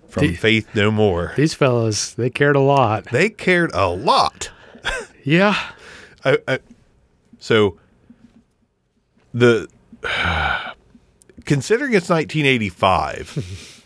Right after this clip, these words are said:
Speaker 1: <laughs> I was kind of like, "This is kinda cool for nineteen eighty-five."
Speaker 2: Mm-hmm.
Speaker 1: Track one, We Care a Lot. I actually love this song.
Speaker 2: Okay.
Speaker 1: I dig, like, I like it. The, the whole, and I think it's because in movies and T V,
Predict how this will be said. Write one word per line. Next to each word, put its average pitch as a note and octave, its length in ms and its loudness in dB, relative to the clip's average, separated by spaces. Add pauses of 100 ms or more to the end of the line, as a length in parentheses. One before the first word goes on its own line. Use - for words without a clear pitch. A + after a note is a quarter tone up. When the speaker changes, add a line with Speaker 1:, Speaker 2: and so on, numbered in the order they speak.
(140)
Speaker 1:
<laughs> - 160 -14
I B2 180 2
was D3 180 2
kind C3+ 360 0
of A#2+ 140 0
like, G2 240 0
"This C#3 260 -2
is B3 120 -10
kinda C#4+ 300 -2
cool A3 240 0
for F#3 160 -2
nineteen C#3+ 400 0
eighty-five." F#2 840 0 (160)
Speaker 2:
Mm-hmm. C#3 200 -4 (400)
Speaker 1:
Track C#3 360 0
one, D#3+ 320 2
We C3+ 120 2
Care D3 280 2
a A#2+ 60 4
Lot. C3+ 360 2 (100)
I B2 160 2
actually C3 680 0
love A#2 400 0
this B2+ 200 0
song. C3+ 540 -2
Speaker 2:
Okay. A#3 300 0 (200)
Speaker 1:
I A2 200 0
dig, A2+ 560 -2
like, G2+ 240 -2
I G2+ 160 0
like A2+ 320 0
it. C3+ 180 -2
The, A2 160 -6
the A2+ 160 0
whole, D3 320 0 (640)
and C3+ 80 2
I C3+ 80 2
think E3 240 -2
it's D3 120 -12
because B2+ 380 0
in G2+ 180 0
movies A#2 400 0
and F#2 140 -4
T A2+ 220 -2
V, A2 340 -2